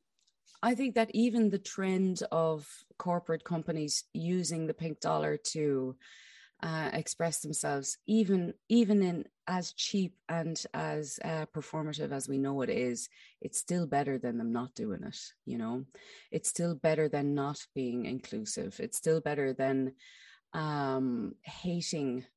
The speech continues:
uh, and being aggressive and, uh, illegalizing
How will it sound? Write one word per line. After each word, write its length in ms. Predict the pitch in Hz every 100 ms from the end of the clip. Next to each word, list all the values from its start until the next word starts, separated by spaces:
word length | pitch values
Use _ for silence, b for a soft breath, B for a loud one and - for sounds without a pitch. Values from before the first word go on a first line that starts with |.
| _ _ _
uh, 560 | 147 131 123 117 - - -
and 320 | 135 135 131 - - -
being 240 | 147 143 143
aggressive 840 | 143 135 156 - 139 123 - - -
and, 380 | 135 123 120 113 - -
uh, 420 | 135 127 117 113 - _ _ B B B -
illegalizing 1120 | 165 151 147 147 127 120 123 127 120 120